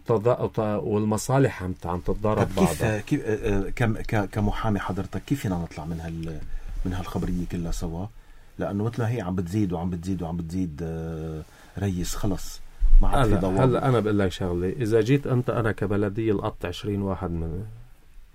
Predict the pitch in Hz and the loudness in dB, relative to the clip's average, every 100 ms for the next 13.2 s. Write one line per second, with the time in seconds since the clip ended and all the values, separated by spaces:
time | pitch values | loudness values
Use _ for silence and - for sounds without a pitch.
0 | - - - - - 90 87 101 92 92 | -20 -20 -20 -14 -6 -6 -4 -2 -2 -2
1 | 85 - 80 - 85 101 104 90 87 82 | -6 -8 -10 -6 -2 -2 -2 -4 -4 -4
2 | 80 82 76 - - - - 101 90 87 | -4 -6 -12 -20 -20 -18 -8 -6 -4 -4
3 | 82 107 98 104 90 82 87 80 76 78 | -2 -2 0 0 0 -2 -2 -2 -2 -4
4 | 73 73 78 - - - - - - - | -6 -8 -12 -18 -20 -20 -20 -20 -20 -20
5 | - - 90 92 110 117 117 117 110 104 | -20 -10 -6 -4 -2 -2 0 -2 -2 0
6 | 107 101 - 98 92 90 87 90 92 76 | -2 -2 -4 -2 -2 -2 -2 -4 -6 -6
7 | 73 73 73 87 - - - - 87 78 | -6 -8 -10 -12 -18 -20 -20 -12 -8 -4
8 | 120 113 117 117 113 101 107 92 90 82 | -4 -2 -4 -4 -2 -2 -4 -4 -4 -2
9 | 78 78 82 110 107 104 110 104 104 98 | -4 -6 -6 -4 -2 -2 -2 -2 -2 -4
10 | 90 82 80 - 78 - 101 - 80 76 | -4 -4 -4 -8 -12 -8 -6 -4 -4 -4
11 | - - - - - 117 117 117 107 104 | -8 -14 -16 -14 -2 2 4 2 2 0
12 | 98 101 98 95 90 90 - 90 90 - | 2 0 -2 -2 0 0 0 0 0 -2
13 | 73 | -6